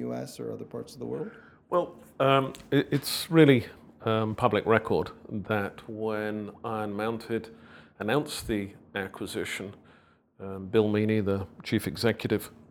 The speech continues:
Speaker 2: of Iron Mountain, explained the rationale for it.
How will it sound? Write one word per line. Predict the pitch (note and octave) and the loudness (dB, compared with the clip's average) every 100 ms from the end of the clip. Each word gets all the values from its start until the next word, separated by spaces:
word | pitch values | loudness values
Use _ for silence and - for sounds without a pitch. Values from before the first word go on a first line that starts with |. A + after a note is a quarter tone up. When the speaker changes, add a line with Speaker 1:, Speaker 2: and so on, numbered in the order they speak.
| - | -18
Speaker 2:
of | G2+ G2+ | -16 -14
Iron | G2+ G2 | -12 -10
Mountain, | G2 G#2 G#2 G2+ F#2+ F2+ - | -10 -10 -12 -14 -14 -16 -20
explained | G2+ - A#2+ G#2+ G#2 | -16 -8 -4 -2 -2
the | G2+ | 0
rationale | G#2+ G#2 G#2+ G#2 A#2+ | 0 0 -2 2 0
for | - G2+ F#2+ | 0 -2 -2
it. | F#2+ | -4